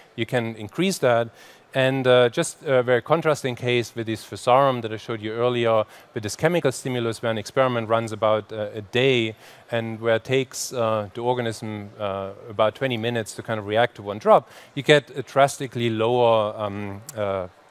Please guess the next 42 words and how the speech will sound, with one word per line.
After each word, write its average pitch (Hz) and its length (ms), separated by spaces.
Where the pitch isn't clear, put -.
uh, 101 220
mutual 127 300
information 110 480
out 107 120
of 101 100
the 101 80
system, 98 420
right? 98 220
So - 80
the 104 80
throughput 170 300
is 127 120
much 120 220
lower. 113 220
And - 380
these 175 120
kind 208 140
of 170 80
things 165 240
are 139 60
important 131 420
if 113 80
you're 117 100
saying, 123 260
like, 117 240
you 113 60
wanna, 117 360
for 107 140
example, 117 540
make 123 160
a 113 60
cloud 113 300
lab 107 280
where 107 80
you 104 100
wanna 123 360
teach 139 300
a 127 40
million 117 300
kids - 280
or 113 100
allow 113 180